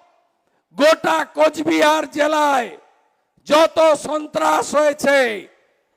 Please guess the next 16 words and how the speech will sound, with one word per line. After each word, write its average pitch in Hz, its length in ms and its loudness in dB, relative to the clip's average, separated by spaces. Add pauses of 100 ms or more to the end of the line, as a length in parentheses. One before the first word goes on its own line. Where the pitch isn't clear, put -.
এই 285 260 2
সন্ত্রাসে 277 800 -4
এরা 254 320 -4
নেতৃত্ব 226 680 -14
দিয়েছে। 139 560 -20 (1000)
তদানীন্তন 277 920 -2
রাজ্যপাল 285 1040 0 (960)
এবং 294 380 2
আজকের 311 560 0
উপরাষ্ট্রপতি 285 1300 -2 (720)
জগদীপ 302 580 0
ধনকড় 277 840 0 (580)
আপনাদের 285 680 -2
পাশে 269 460 -6
ছুটে 240 500 -8
এসেছেন। 185 560 -14